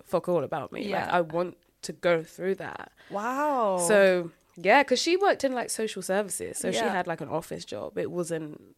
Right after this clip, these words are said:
Speaker 1: like she was in the creative industry and people were just gonna be like, "Cool haircut." Obviously, people would be like, "Are you okay? What happened? Like, why did you,"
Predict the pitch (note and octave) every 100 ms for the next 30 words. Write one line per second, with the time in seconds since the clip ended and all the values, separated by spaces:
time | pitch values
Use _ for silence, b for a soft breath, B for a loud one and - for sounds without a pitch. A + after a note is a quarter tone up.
0 | _ - C3+ - E3 D#3+ D#3 C#3+ E3 D3+
1 | C3+ D3 D3 D#3 - D3 D#3 F3 E3 D#3+
2 | E3 E3+ D#3 D3 C#4+ E4 C4 D4+ F#3+ -
3 | F3+ - - G3+ F#3+ F3 F3 - G3+ B3
4 | D#4+ D4+ D4+ G3+ G#3 - - A3 F3+ F3+
5 | F3 D#3+ - B B B B - F#3 G3+
6 | G#3 G3 G3 F#3+ F#3 F3+ F3 F3+